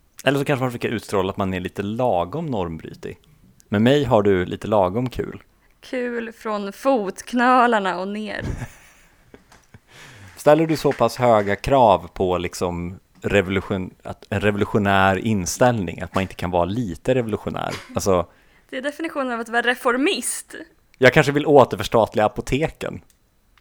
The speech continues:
Speaker 1: Bara. I sådana fall har vi ju landat i det, då är det ju ocoolt.
Speaker 2: Jag vet inte, för att, eh,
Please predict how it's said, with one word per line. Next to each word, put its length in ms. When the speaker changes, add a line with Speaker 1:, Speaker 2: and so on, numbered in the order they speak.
Speaker 1:
Bara. 520
I 80
sådana 220
fall 180
har 80
vi 80
ju 60
landat 360
i 80
det, 60
då 140
är 100
det 40
ju 60
ocoolt. 480
Speaker 2:
Jag 100
vet 200
inte, 260
för 140
att, 240
eh, 200